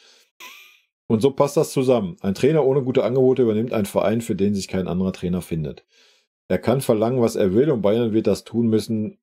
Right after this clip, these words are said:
um nicht ohne Trainer dastehen und sich zu blamieren. Ja, na klar. Weil wir gar keinen anderen Trainer finden. Das ist ja, das ist doch dummes Zeug. Also, sorry. Genau, Lucien Favre, Favre frei, genau.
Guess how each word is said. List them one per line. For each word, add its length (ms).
um 200
nicht 300
ohne 260
Trainer 380
dastehen 680
und 160
sich 220
zu 100
blamieren. 480
Ja, 200
na 140
klar. 360
Weil 200
wir 120
gar 180
keinen 240
anderen 240
Trainer 320
finden. 300
Das 180
ist 140
ja, 60
das 200
ist 140
doch 80
dummes 360
Zeug. 340
Also, 180
sorry. 400
Genau, 280
Lucien 300
Favre, 340
Favre 340
frei, 380
genau. 280